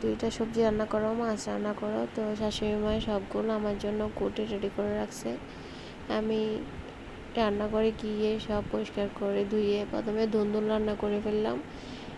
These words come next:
এরপর ডালটিকা মাছগুলা ধুয়ে পরিষ্কার করে নিলাম।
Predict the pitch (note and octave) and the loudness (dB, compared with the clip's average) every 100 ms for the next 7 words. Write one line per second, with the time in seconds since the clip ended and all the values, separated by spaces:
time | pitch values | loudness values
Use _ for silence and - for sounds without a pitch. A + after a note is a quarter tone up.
0 | - G#3 G#3+ G#3+ G#3+ G#3+ B3+ B3 G#3+ G3+ | 2 4 4 2 2 2 0 2 2 2
1 | G3+ G3+ G#3+ G#3 G#3 G#3 G#3 G#3+ G#3 G#3+ | 0 -2 0 2 0 0 0 0 2 2
2 | A3 G#3+ G#3+ - G#3 G#3 G3+ G#3+ A3 A3 | 2 2 0 0 -2 0 0 2 2 2
3 | G#3+ B3+ | 2 0